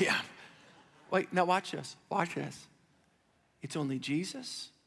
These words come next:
and the woman that's left. And listen to what he says to her. Watch this. Verse ten, "Woman, where are your accusers?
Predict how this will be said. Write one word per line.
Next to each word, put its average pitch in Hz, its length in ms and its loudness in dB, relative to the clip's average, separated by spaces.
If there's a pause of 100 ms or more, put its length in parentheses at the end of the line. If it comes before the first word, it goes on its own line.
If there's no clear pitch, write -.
(1500)
and 127 120 -6
the 120 60 -6
woman 131 320 -2
that's - 220 -14
left. - 460 -14 (1900)
And 147 80 -4
listen 156 180 -2
to 143 40 -2
what 131 100 -2
he 117 60 -4
says - 300 -8
to - 80 -14
her. - 160 -18 (800)
Watch - 220 -6
this. - 320 -12 (2000)
Verse 156 160 0
ten, 147 340 4 (280)
"Woman, 175 360 4 (1800)
where 165 140 2
are 156 60 4
your 143 200 0
accusers? - 720 -8